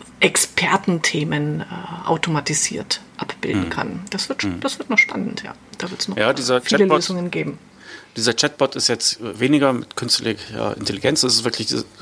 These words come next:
Speaker 2: Wenn-Dann-Abfrage halt in,
Speaker 1: Mhm.
Speaker 2: im Konversationsstil. Ähm, aber ja, diese künstliche Intelligenz kommt dann zum Beispiel,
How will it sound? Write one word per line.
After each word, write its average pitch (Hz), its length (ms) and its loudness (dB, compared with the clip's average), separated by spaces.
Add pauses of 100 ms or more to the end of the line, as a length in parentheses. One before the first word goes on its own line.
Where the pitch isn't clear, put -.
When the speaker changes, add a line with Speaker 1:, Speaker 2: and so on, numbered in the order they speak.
(200)
Speaker 2:
Wenn-Dann-Abfrage 98 1000 2
halt 98 160 4
in, 101 300 0
Speaker 1:
Mhm. 269 60 0
Speaker 2:
im 87 120 -4
Konversationsstil. 92 1080 0 (540)
Ähm, 98 300 2
aber 101 280 4
ja, 107 160 4
diese 90 380 0
künstliche - 400 0
Intelligenz 104 400 0
kommt 113 200 2
dann 104 120 4
zum 104 180 0
Beispiel, - 320 0